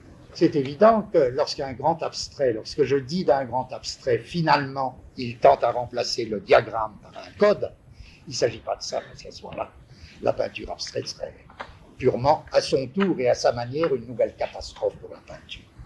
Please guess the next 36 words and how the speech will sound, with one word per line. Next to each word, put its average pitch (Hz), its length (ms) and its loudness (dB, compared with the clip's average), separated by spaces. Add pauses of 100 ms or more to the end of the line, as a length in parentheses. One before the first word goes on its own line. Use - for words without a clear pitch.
(600)
Si - 180 0
les 147 160 8
abstraits 135 400 4
sont 113 200 -12
de 104 60 -12
grands 104 220 -6
peintres, 139 280 -6
c'est - 240 -6 (180)
en - 200 -10 (140)
quoi ? - 160 -2 (1040)
Si - 140 -12
les - 180 0
abstraits - 340 -4
sont - 180 -16
de - 100 -18
grands - 240 -12
peintres, 175 200 -4
c'est - 160 -14
parce - 200 -8
qu'ils 117 500 -6
ont 90 140 -2 (440)
finalement 110 540 -6
une 117 60 -8
idée. 135 300 4
C'est - 160 -2
des 143 200 -2
ascètes. - 580 -4 (1700)
C'est, 156 280 10
c'est, 127 280 -2
c'est 165 180 -2
des 147 100 0
spiritualistes. - 1040 -2 (220)
C'est, - 80 -4
il - 120 2
n'y - 40 -8
a - 180 0